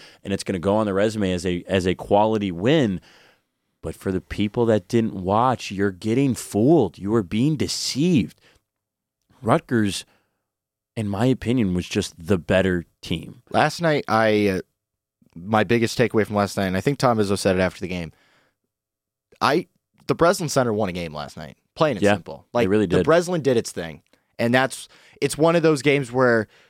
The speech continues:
Speaker 2: you don't think Michigan State probably has any business winning it, but because of the atmosphere, which was electric last night,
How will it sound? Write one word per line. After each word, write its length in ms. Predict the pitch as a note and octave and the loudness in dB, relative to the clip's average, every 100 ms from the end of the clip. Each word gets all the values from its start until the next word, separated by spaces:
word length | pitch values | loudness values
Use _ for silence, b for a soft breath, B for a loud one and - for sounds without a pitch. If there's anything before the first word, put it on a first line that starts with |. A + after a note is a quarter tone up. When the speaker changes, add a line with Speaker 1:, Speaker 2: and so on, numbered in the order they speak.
| b _ - | b _ -14
Speaker 2:
you 140 | B2 B2+ | -8 0
don't 280 | E3 E3 | 2 2
think 180 | - B2+ | -2 -6
Michigan 340 | D3 - C3 B2+ | -8 -6 -6 -4
State 340 | C3+ B2 - | 0 0 0
probably 280 | - C3 A#2+ | 0 2 2
has 100 | A2 | 0
any 180 | B2 G2 | -2 -2
business 440 | A#2+ A#2 B2 - | -2 -2 -4 -4
winning 260 | A2 A#2 A#2 | -2 0 0
it, 180 | A#2+ _ _ - | -2 _ _ -2
but 140 | A2+ | 0
because 480 | A#2 - - C#3 B2+ | -2 -4 0 0 0
of 120 | A#2+ | -2
the 160 | B2 A#2+ | 0 2
atmosphere, 560 | A2+ B2 A2+ - A2+ | 0 -4 -12 -6 -2
which 180 | G#2+ G#2+ | -2 -2
was 100 | G#2+ | -2
electric 540 | G2+ G#2+ A2 - G2 - | -2 2 0 0 -8 -4
last 280 | F#2 E2+ F#2+ | -4 -4 -10
night, 240 | D2+ | -14